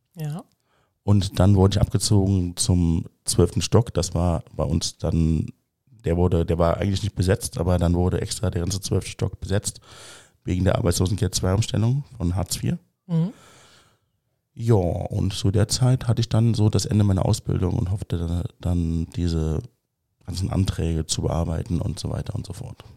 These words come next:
Speaker 2: Das war dann meine Aufgabe. Sehr spannend.
Speaker 1: Okay, also ich hab die Ausbildung gemacht bei einer Kreisverwaltung.
Speaker 2: Mhm.
Speaker 1: Und nach der Ausbildung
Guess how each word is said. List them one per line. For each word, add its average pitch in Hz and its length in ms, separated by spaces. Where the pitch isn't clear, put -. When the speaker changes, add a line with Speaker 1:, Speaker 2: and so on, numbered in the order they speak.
Speaker 2:
Das 92 180
war 90 140
dann 80 140
meine 76 180
Aufgabe. - 380
Sehr 82 300
spannend. - 500
Speaker 1:
Okay, 160 480
also 156 200
ich 165 100
hab 170 80
die 165 80
Ausbildung 175 440
gemacht 165 300
bei 165 80
einer 151 120
Kreisverwaltung. 285 680
Speaker 2:
Mhm. 101 320
Speaker 1:
Und 165 100
nach 165 180
der 170 200
Ausbildung 165 800